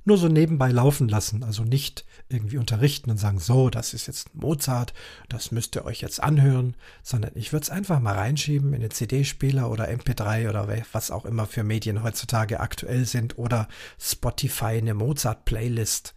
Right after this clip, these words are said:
Ja genau, sowas gibt's doch bestimmt auch. Ähm, da bin ich noch nicht so firm drin. Ich weiß, dass es das gibt. Ähm, also guckt mal nach Mozart und lass es mal unverbindlich laufen und schau mal,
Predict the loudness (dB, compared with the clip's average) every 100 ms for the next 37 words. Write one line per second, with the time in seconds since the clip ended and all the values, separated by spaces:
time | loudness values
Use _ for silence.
0 | -8 -4 -2 -2 -2 -4 -8 -10 -4 -2
1 | -2 -2 -2 -2 0 0 0 4 4 4
2 | -12 -18 -18 -18 -8 0 2 2 -2 0
3 | 2 2 2 2 2 2 2 4 6 6
4 | 4 2 2 2 2 2 -2 -4 -4 -2
5 | -2 -2 -6 -4 0 0 -2 -4 0 2
6 | 2 2 -2 -6 -2 0 -2 -4 -20 -6
7 | 0 0 0 -6 -2 0 0 0 0 -2
8 | -10 -14 -4 0 0 0 -2 0 0 0
9 | -4 -2 0 2 0 -2 -4 0 2 2
10 | 0 -2 -4 -18 -10 -8 -2 0 0 -2